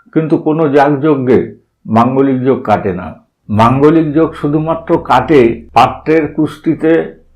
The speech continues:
বা জন্মকুণ্ডলিতে যদি স্ত্রীহানির যোগ থাকে, অর্থাৎ মাঙ্গলিক যোগ থাকে। পাত্রীর যদি জন্মকুণ্ডলিতে বৈধব্য দোষ, অর্থাৎ ভৌম দোষ থাকে, তাহলে এই স-,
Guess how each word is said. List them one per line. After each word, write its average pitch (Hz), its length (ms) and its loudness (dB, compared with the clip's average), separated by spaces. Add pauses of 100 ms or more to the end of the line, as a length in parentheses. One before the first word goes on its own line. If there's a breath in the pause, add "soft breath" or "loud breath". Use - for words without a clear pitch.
বা 120 100 2
জন্মকুণ্ডলিতে 151 1160 0
যদি 147 520 0
স্ত্রীহানির 147 600 0
যোগ 151 260 0
থাকে, 156 460 -2
অর্থাৎ 135 300 -6
মাঙ্গলিক 143 580 2
যোগ 147 240 2
থাকে। 147 480 -2 (180)
পাত্রীর 156 640 2
যদি 147 320 4
জন্মকুণ্ডলিতে 139 1200 0 (460)
বৈধব্য 143 580 4
দোষ, 127 240 2 (300)
অর্থাৎ 127 320 -2
ভৌম 143 460 0
দোষ 151 300 2
থাকে, 139 460 -4 (460)
তাহলে 147 680 0 (220)
এই 143 200 6
স-, - 140 -8